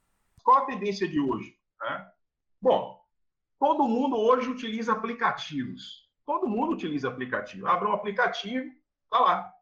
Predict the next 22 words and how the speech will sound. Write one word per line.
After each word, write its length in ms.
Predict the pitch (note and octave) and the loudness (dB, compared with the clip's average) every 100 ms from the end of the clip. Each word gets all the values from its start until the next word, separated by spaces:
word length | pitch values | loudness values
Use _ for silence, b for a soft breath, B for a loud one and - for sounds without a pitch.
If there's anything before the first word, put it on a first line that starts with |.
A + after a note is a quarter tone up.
| _ A#2 | _ -8
né? 320 | C3 D4 - - - | -4 -4 -6 -14 -4
Temos 320 | A#3 A3+ G3 | -2 0 2
as 180 | G3+ D3+ | 2 0
redes 300 | E3+ E3+ D3+ | -2 -4 -4
industriais 580 | E3 D#3 - C#3 C3 B2 | -4 -4 -2 0 0 0
inteligentes. 800 | C#3 D#3+ E3 G3+ A3+ - - _ _ | -2 -2 -2 -4 -4 -8 -18 _ _
Tudo 240 | D4 C#4 G#3+ | 0 0 0
isso 200 | G3 G3 | 0 0
aqui 180 | G3 | 0
não 160 | A#3+ B3+ | 2 4
é 60 | C4+ | 6
novo. 400 | G3+ A#3 - - | 6 6 2 -4
Casas 380 | - G3 E3+ C#3 | 0 2 2 2
autônomas, 640 | D3+ - D3 A3 B3+ - - _ _ _ _ _ _ | 0 0 -2 -2 -4 -10 -20 _ _ _ _ _ _
temos 260 | - A3+ F#3+ | -4 -2 -2
o 60 | D3+ | -2
G 160 | E3 | -2
P 120 | E3 | 2
S, 460 | D#3 G3 A#3 - - | 4 4 2 -6 -8
temos 260 | F#3 E3 B2+ | -6 -4 -4
o 80 | |
satélite, 640 | B2+ D#3 - F3+ B3 - | 0 2 4 2 2 -4